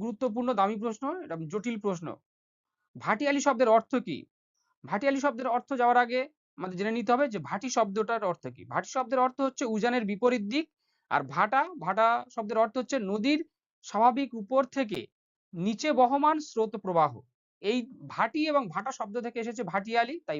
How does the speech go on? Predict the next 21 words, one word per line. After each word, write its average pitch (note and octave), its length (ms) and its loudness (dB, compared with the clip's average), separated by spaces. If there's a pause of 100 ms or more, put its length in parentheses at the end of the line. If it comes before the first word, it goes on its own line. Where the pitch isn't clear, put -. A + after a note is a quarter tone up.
ভাটিয়ালি A3+ 320 -10
শব্দের G#3 260 -6
অর্থ G#3 200 -6
হচ্ছে D4 220 -6 (460)
স্রোতের A#3 460 2
উপর C4 160 4 (120)
গীত G3+ 160 -6 (140)
সঙ্গীত। F#3 380 -2 (600)
মূলত G3+ 220 -4 (180)
মাঝি G3+ 280 0
মাল্লারা A3 380 4 (480)
যে D#3+ 200 -6 (100)
গান, F#3 180 2 (640)
যে E3 140 -8 (100)
সঙ্গীত F3 320 -6 (100)
গায় G#3 180 2 (360)
নৌকা E3+ 360 2
বওয়ার E3+ 300 6
সময়, G#3 220 0 (280)
সেটাই E3+ 260 -2
হচ্ছে F#3 160 -6